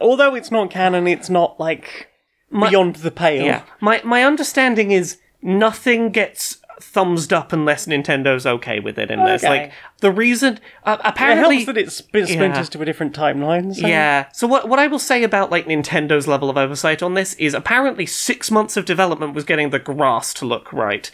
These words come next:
Speaker 1: Wow.
Speaker 2: Because Nintendo was like, "If it doesn't look like Breath of the Wild grass properly,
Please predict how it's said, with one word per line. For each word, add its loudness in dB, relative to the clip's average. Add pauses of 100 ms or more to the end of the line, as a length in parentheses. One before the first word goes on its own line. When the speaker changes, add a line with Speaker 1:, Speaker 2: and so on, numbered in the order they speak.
(140)
Speaker 1:
Wow. -2
Speaker 2:
Because 2
Nintendo 2
was -4
like, 0
"If -4
it -12
doesn't 0
look 0
like 0
Breath -4
of -4
the 0
Wild 0 (340)
grass 0
properly, 0